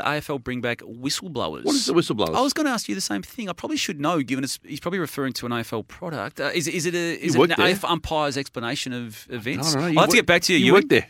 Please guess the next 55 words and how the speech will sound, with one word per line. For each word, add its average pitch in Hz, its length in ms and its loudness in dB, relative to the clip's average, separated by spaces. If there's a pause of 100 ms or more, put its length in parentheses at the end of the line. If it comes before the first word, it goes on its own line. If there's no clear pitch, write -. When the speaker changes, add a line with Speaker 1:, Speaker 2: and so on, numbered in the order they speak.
(140)
Speaker 1:
I'll 143 100 6
have, - 180 4 (240)
what, 170 180 4
what 254 140 8
I 254 80 6
do 165 140 2
know, 143 120 4
there 156 140 2
is 240 80 -2
a 262 80 0
level 143 480 0
of 117 80 -4
frustration 113 840 -4 (500)
more 139 200 4
in 101 40 2
the 92 60 -2
public, 104 400 -2
I 98 60 -2
think, 110 180 -4
than 95 140 -6
media 104 400 -2 (120)
about 135 600 0
umpires 110 520 -2
not 110 320 -6
doing 110 360 -2
what 104 180 -4
the, 104 160 -2
"What's 151 260 2
your 147 140 2
decision?" 120 380 2
type 107 240 0
of, 95 200 -6
uh, 101 100 0
Speaker 2:
Yep. 113 100 0
Speaker 1:
answers, 120 260 0
if 170 160 0
indeed 156 280 2
that 135 120 4
is 110 100 2
what 120 140 0
you're 113 120 -4
referring 104 320 -4
to. 90 200 -4
I, 117 140 2
I 139 40 6
could 175 240 0
be 160 200 -2
wrong 127 340 2
in 113 220 0
even 98 260 -2
answering 101 340 -6
it 87 100 -8
that 95 100 -6
way, 90 160 -2
so 113 160 0